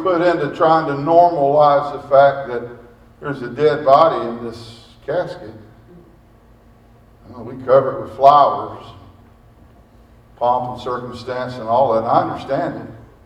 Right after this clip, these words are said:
It just doesn't make sense, does it? And it really doesn't make sense when little Evan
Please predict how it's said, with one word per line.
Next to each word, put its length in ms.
It 100
just 120
doesn't 300
make 180
sense, 380
does 340
it? 60
And 120
it 60
really 320
doesn't 400
make 240
sense 600
when 120
little 240
Evan 460